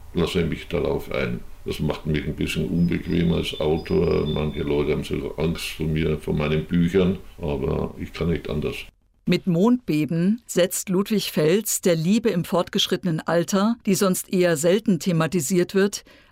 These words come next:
Speaker 2: ein anrührendes Denkmal. Problematisch ist nur, dass das grausame Schicksal eines Äffchens, das von Jugendlichen zu Tode gequält wird, den Gesamteindruck des Romans zu überlagern droht.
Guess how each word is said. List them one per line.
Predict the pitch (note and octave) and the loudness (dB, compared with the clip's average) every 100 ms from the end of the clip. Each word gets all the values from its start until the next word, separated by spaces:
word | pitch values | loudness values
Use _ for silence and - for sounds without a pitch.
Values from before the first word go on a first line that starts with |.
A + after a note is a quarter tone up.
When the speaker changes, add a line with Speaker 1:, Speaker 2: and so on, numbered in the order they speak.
| - | -2
Speaker 2:
ein | F3 | 0
anrührendes | F#3 E3 F#3 F3 D#3 D#3+ F3+ F#3+ - | 2 4 4 4 2 2 2 0 2
Denkmal. | E3+ D#3 D3+ D3 C3+ B2+ - _ _ _ | 0 2 0 2 2 -2 -8 _ _ _
Problematisch | - G3 G3 F#3 E3+ F#3+ A#3+ A3+ | -2 2 4 4 4 2 2 0
ist | G3+ - - | -2 -2 2
nur, | F3 F3+ G#3+ A#3+ | 4 4 4 2
dass | F#3 E3+ | 0 0
das | G3 E3 | 0 -2
grausame | - D3+ F3 G#3 G3+ F#3 F#3 | -2 2 4 4 4 2 2
Schicksal | - A3 - F3+ E3+ | 0 -2 -2 0 0
eines | E3+ E3 D#3 | 0 -2 -4
Äffchens, | - G#3+ - - D#3+ D3+ D3 - - | -2 -2 -2 0 2 2 -2 -4 -2
das | F#3 | 0
von | - F3+ | 2 4
Jugendlichen | E3 G3+ G#3+ G3+ G3 G3+ | 4 4 2 2 2 2
zu | E3+ F3 | 0 -4
Tode | - F3+ G3+ | 0 2 4
gequält | G#3 G3 - F#3 F#3+ G3 | 2 0 2 4 4 2
wird, | F#3 F3+ - F#3+ | 0 0 -2 0
den | E3+ | 2
Gesamteindruck | D#3 E3+ G3 - G3 F#3 F#3+ G3 | 2 2 2 0 0 0 2 0
des | - D#3 F3 | -2 -2 0
Romans | E3 D#3 D#3+ F3 - | 2 4 2 0 -2
zu | - | -2
überlagern | - F#3+ F#3+ E3+ D#3+ D#3 C#3+ | -2 0 0 2 0 0 -2
droht. | - C3+ C3+ - | -2 -2 -2 -6